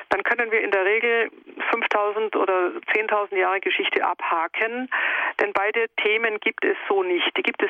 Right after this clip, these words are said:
weder in den Texten, die gibt es nicht in den Abbildungen, die gibt es auch nicht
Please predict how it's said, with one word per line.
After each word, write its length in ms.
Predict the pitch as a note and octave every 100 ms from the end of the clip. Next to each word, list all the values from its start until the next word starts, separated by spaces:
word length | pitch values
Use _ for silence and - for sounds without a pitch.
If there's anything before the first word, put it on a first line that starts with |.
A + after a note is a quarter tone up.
| -
weder 300 | G#3+ A#3 B3
in 160 | G#3+ G3
den 160 | F#3
Texten, 460 | - G#3+ - - A#3
die 80 | A3
gibt 200 | - -
es 120 | G3
nicht 220 | G3 F3+
in 80 | -
den 160 | F3 F#3
Abbildungen, 640 | - - A3+ A3 A3 G#3
die 80 | G3+
gibt 220 | G3+ -
es 120 | G3+
auch 240 | - F3+ -
nicht 220 | F#3+ -